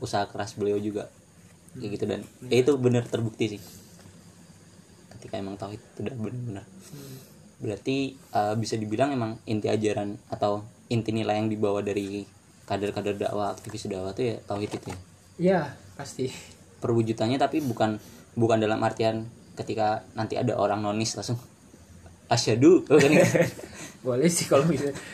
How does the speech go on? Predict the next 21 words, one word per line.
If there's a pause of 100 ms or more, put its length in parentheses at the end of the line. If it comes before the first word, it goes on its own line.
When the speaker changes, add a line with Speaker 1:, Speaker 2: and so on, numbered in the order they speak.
(140)
Speaker 2:
kalau
Speaker 1:
Tapi
Speaker 2:
misalnya
Speaker 1:
lebih
ke
nilai
itu
kan. (100)
Speaker 2:
<laughs>
Lebih
ke
nilai. (1040)
Lebih
ke
nilai, (240)
tentunya
pasti
lebih
ke
nilai.
Tetap